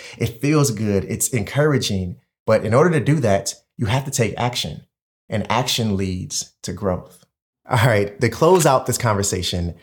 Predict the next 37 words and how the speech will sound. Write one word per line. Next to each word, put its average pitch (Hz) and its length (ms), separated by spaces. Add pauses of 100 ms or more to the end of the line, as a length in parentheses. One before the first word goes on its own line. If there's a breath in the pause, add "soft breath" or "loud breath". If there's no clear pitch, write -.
(180 loud breath)
let's 110 140
talk 160 220
about 156 220
the 143 60
best 120 400
time 113 440
of 90 180
day 98 300
to 92 160
journal, 92 500 (140 loud breath)
as 98 120
well 147 140
as 185 140
what 160 200
method 110 420
of 95 160
journaling 92 600
you 98 80
should - 160
use. 92 480 (260)
Now, 98 220
when 92 80
it 98 80
comes 156 240
to 160 100
time 117 500
of 95 160
day, 95 420 (220 loud breath)
this - 140
answer 143 380
is 80 160
fairly 101 280
simple. 80 480 (400)
Write 107 520
whenever 101 380
you 90 180
want. 85 440